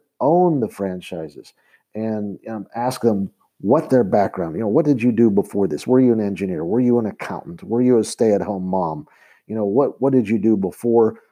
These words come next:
What made you get into this? And just interview people and, and get the real life answers and not listen to people out in,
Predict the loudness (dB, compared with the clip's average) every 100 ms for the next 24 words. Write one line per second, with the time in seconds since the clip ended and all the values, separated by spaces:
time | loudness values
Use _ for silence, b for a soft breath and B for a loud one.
0 | _ -4 -2 -2 0 0 2 2 0 0
1 | -2 -6 b b _ -10 -8 -8 -4 -4
2 | -4 -18 _ _ -4 -2 2 2 2 2
3 | 2 2 0 0 -6 -10 -10 -10 -14 -6
4 | -4 0 0 2 4 6 6 6 6 6
5 | 4 0 _ -8 -6 -6 -6 -8 -10 -16
6 | b b b -10 -6 -4 -4 0 0 0
7 | -4 -4 -4 -4 0 0 2 2 0 -4
8 | -8